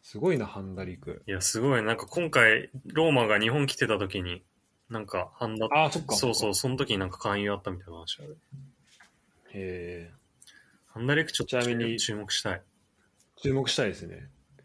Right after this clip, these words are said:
Speaker 1: ちなみに誕生日は一月一日らしいです。
Speaker 2: すごいな。
Speaker 1: はい、ここもすごいですね。
Speaker 2: 今、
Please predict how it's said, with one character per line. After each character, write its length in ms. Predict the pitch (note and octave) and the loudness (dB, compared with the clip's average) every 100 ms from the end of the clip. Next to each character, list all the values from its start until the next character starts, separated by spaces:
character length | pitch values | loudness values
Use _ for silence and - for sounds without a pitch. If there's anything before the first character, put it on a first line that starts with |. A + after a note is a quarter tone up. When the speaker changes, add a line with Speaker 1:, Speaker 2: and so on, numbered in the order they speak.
| _ _ _ _ _ | _ _ _ _ _
Speaker 1:
ち 60 | D#3 | -2
な 80 | |
み 40 | D#3+ | 0
に 60 | |
誕 160 | D#3+ E3 | 2 4
生 100 | E3+ | 4
日 60 | B2+ | 4
は 80 | |
一 160 | G#2+ - | 2 0
月 320 | G#2+ - - | -2 -4 -8
一 100 | G2 | -6
日 200 | G2 F#2+ | -6 -8
ら 100 | F2 | -10
し 160 | - G#2 | -10 -14
い 40 | |
で 120 | C#2 - | -16 -18
す。 220 | - - | -16 -8
Speaker 2:
す 140 | - | -4
ご 160 | G#2+ G#2 | 0 0
い 40 | |
な。 120 | E2+ - _ _ _ - - _ _ _ _ | -2 -8 _ _ _ -20 -20 _ _ _ _
Speaker 1:
は 120 | - F2 | -16 -12
い、 20 | |
こ 160 | G#2+ | -8
こ 80 | G#2 | -6
も 100 | A2 | -6
す 140 | G2+ G2 | -8 -10
ご 120 | F#2 | -12
い 60 | |
で 80 | - | -14
す 140 | - - | -20 -20
ね。 80 | - - _ _ - | -20 -20 _ _ -2
Speaker 2:
今、 460 | F#3 D3+ A2+ - | 4 6 4 0